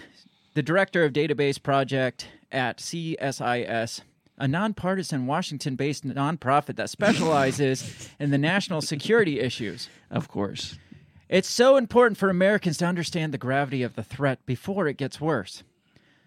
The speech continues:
Speaker 1: More than a quarter of right-wing incidents and just under half of deaths in those incidents were caused by people who showed support for white supremacy or claimed to belong to groups espousing the ideology."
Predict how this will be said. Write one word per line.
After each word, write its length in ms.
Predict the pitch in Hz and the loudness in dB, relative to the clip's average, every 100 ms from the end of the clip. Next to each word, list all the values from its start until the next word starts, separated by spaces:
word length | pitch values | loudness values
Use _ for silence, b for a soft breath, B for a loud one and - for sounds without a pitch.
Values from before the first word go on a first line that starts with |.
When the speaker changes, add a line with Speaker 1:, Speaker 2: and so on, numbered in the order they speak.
| b b b b | b b b b
Speaker 1:
More 220 | 170 262 | 2 2
than 120 | 240 202 | 2 0
a 60 | |
quarter 400 | - 208 254 220 | -2 2 4 6
of 160 | 151 127 | 4 4
right-wing 440 | 185 139 196 185 | 2 2 -2 -2
incidents 580 | 190 - 151 165 - - _ _ | -2 -4 -4 -4 -6 -16 _ _
and 140 | 160 | -4
just 220 | 202 214 135 | 0 -2 -2
under 220 | 190 156 | 0 0
half 360 | - 208 220 | 2 0 2
of 140 | 165 123 | -2 0
deaths 380 | 185 170 - 160 | 2 2 -2 -4
in 100 | 151 | -2
those 240 | 160 151 | -2 -2
incidents 420 | 143 - 143 135 | -4 -4 -6 -6
were 80 | 135 | -8
caused 340 | - 170 190 170 | -6 -4 -2 -2
by 120 | 135 | -4
people 300 | - 160 143 | -2 -4 -2
who 80 | 131 | -2
showed 440 | - - 196 220 - | -4 -4 0 0 -2
support 400 | 160 147 165 - | -10 -2 -2 -2
for 160 | - | -6
white 300 | 110 151 160 | -2 -2 -2
supremacy 720 | - 151 - 147 143 - 104 98 b b | -6 -4 -2 -2 -2 -6 -8 -10 b b
or 120 | 151 165 | -6 -6
claimed 440 | - 196 233 220 | -2 -2 0 -4
to 80 | 139 | -6
belong 360 | 143 156 180 - | -4 -2 -2 -4
to 120 | 127 | -6
groups 340 | 131 147 143 | -2 -2 -2
espousing 640 | - - - 160 170 151 135 | -8 -6 -2 -2 -2 -6 -4
the 120 | 127 | 0
ideology." 800 | 135 127 117 123 139 - 82 | 0 0 2 2 2 -2 -10